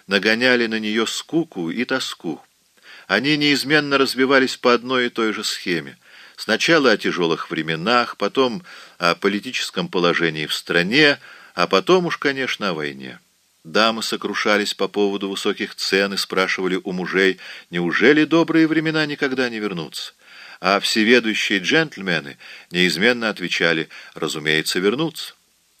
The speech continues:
Всему свой черёд. Тяжёлые времена не навеки". Дамы знали, что джентльмены лгут — а джентльмены знали,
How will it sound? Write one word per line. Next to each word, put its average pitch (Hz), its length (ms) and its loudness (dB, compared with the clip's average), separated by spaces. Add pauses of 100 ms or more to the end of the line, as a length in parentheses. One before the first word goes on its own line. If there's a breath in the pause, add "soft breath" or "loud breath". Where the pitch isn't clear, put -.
(180 loud breath)
Всему 85 300 -4
свой 85 240 0
черёд. 127 580 0 (580 soft breath)
Тяжёлые 107 580 6
времена 107 560 2
не 92 140 -2
навеки". 135 520 2 (520)
Дамы 101 420 0
знали, 101 580 0 (300 loud breath)
что - 240 0
джентльмены 101 680 0
лгут — 95 460 -8 (320 loud breath)
а 85 180 2
джентльмены 92 720 0
знали, 73 460 -6